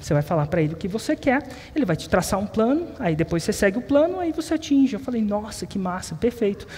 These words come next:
Fui lá na academia com ele. No caminho, eu, eu achava super difícil explicar os meus objetivos, né? Eu sempre gosto de imagem. Passei no ca-, no caminho, vi uma banca de revista, tinha uma revista chamada Men's Health.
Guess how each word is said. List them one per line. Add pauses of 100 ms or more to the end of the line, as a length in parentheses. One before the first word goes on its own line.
(300)
Fui
lá
na
academia
com
ele.
No
caminho,
eu, (360)
eu
achava
super
difícil
explicar
os
meus
objetivos,
né? (200)
Eu
sempre
gosto
de
imagem. (460)
Passei
no
ca-,
no
caminho,
vi
uma
banca
de
revista,
tinha
uma
revista
chamada
Men's
Health.